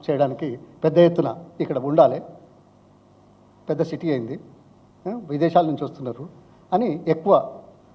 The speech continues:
కెపాసిటీ తోటి మొదలెట్టినప్పుడు, do you know what is the condition in that? నూట యాభై, నూట అరవై కిలోమీటర్ల దూరంలో హైదరాబాద్ నుంచి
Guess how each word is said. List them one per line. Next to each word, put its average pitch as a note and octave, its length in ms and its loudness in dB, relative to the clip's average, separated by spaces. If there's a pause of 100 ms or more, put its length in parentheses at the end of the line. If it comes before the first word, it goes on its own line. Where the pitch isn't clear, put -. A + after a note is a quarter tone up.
(220)
కెపాసిటీ E3+ 340 0
తోటి G3+ 320 -10
మొదలెట్టినప్పుడు, E3 840 -2 (320)
do D#3 80 2
you F3 100 6
know G#3 120 8
what A3+ 140 6
is A3+ 100 0
the A#3+ 100 2
condition B3 380 2
in A#3 60 -2
that? B3+ 160 0 (4000)
నూట A3 240 8
యాభై, A3 480 12
నూట G3+ 260 6
అరవై G3 380 12
కిలోమీటర్ల G3 680 4
దూరంలో F#3+ 400 8
హైదరాబాద్ F3 440 8
నుంచి - 320 -4